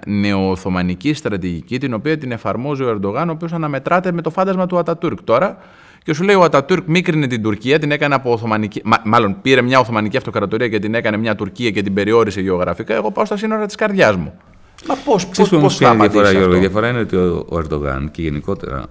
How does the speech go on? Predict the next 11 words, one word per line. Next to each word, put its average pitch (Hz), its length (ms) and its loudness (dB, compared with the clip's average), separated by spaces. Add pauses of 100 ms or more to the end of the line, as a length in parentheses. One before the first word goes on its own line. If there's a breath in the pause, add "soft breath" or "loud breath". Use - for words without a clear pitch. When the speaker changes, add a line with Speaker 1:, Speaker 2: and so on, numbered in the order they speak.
(120)
Speaker 2:
τα 76 140 -8
τουρκικά 71 400 -8 (140)
καθεστώτα 65 640 -10 (200)
έχουν 113 320 -6
ένα 113 340 -4
αναπτυξιακό 85 1040 -6 (560 soft breath)
πρόγραμμα, 78 600 -4 (760 soft breath)
το - 120 -12
οποίο 87 280 -2
είναι 85 600 -4 (800 soft breath)
μακροπρόθεσμο, 69 1000 -10